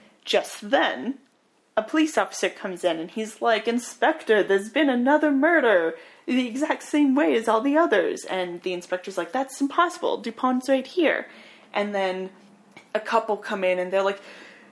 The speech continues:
"Police, we saw an ape on the streets." And <laughs> the inspector's like, "Huh, that's odd." And then,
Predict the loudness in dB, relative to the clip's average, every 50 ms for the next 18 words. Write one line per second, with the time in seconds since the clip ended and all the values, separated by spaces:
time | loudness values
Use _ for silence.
0 | -20 -14 _ -2 0 2 4 4 6 6 4 4 0 -4 -8 -8 -8 -8 -6 -2
1 | 0 2 4 4 4 2 0 0 0 2 2 2 4 2 2 2 2 2 0 -2
2 | -4 -8 -2 0 2 2 2 0 -4 -8 -16 -16 -16 -16 -18 -16 -12 -8 -8 -8
3 | -8 -8 -10 -10 -10 -12 -12 -14 -18 -20 -20 _ _ -18 -16 -16 -16 -12 -6 -4
4 | -4 -4 -4 -4 -4 -4 -4 -2 -4 -6 -6 -6 -2 0 0 0 0 -4 -10 -20
5 | -20 -20 _ _ _ _ -14 -2 0 2 2 2 2 0 0 0 -4 -8 -14 -16
6 | _ _ _ _ _ _ _ 2 4 6 6 6 6 4 2 0 -2 -4 -2 0
7 | 0 0 -2 -4 -6